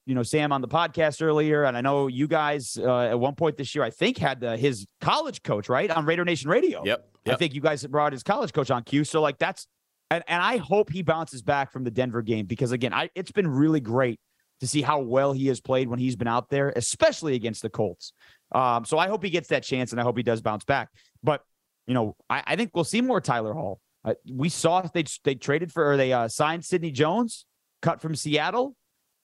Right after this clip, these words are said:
Speaker 1: He played the first game. He started the first game against the Colts, played, like, twenty snaps, and then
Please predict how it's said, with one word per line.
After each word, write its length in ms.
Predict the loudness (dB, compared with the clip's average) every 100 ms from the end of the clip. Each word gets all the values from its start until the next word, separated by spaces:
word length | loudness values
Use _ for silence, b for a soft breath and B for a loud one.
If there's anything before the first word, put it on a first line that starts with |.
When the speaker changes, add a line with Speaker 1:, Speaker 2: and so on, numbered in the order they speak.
| _ _ -4
Speaker 1:
He 120 | -2
played 320 | 0 2 0 0
the 80 |
first 340 | -2 0 0 0
game. 220 | 0 0
He 80 | -2
started 600 | -2 2 2 0 -4 -8 _ _ _
the 60 | -6
first 280 | 0 -2 0
game 180 | 0 0
against 240 | -2 -4
the 60 | -4
Colts, 480 | 0 0 -2 -10 -6
played, 180 | 0 2
like, 120 | 0
twenty 240 | 0 -2
snaps, 480 | 0 0 0 -2 -6 -2
and 140 | 0
then 240 | 0 -2